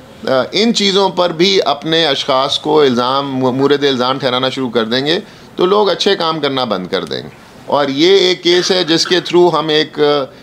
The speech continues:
सियासी पार्टी के लीडर को बाहर रखना चाहते हैं, तो क्या आपने लोगों को बाहर रख कर देख नहीं लिया? यही नवाज शरीफ को जब सियासत से बाहर निकाला तो क्या वापस नहीं <laughs> लेके आना पड़ा आपको?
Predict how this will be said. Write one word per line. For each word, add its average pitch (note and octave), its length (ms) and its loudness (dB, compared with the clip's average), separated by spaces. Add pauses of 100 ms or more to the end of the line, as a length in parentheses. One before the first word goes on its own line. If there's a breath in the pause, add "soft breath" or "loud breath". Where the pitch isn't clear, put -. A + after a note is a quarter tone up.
(140 loud breath)
सियासी C#3 400 0
पार्टी C3+ 400 0
के C#3+ 100 2
लीडर B2+ 340 0
को C3+ 160 -2
बाहर A#2+ 300 0
रखना C3+ 340 -2
चाहते B2+ 320 -4
हैं, C3+ 280 0 (400 loud breath)
तो C#3+ 120 2
क्या D#3+ 340 0
आपने D#3+ 760 0
लोगों C#3 360 2
को D3+ 160 0
बाहर B2+ 400 -2
रख C#3+ 200 -2
कर D#3 180 -2
देख C#3 300 -2
नहीं F3+ 160 0
लिया? E3 380 2 (360 loud breath)
यही D3 320 2
नवाज C#3+ 300 0
शरीफ D#3+ 360 0
को E3 160 0
जब D#3 140 2
सियासत D3 480 0
से D#3 120 0
बाहर C#3 340 -2
निकाला C#3 440 0
तो C#3+ 120 -2
क्या D3 180 -2
वापस C3+ 520 0
नहीं F3+ 120 0 (160)
<laughs> - 160 -12
लेके D#3+ 260 0
आना D#3+ 220 0
पड़ा D#3 220 2
आपको? D3 480 0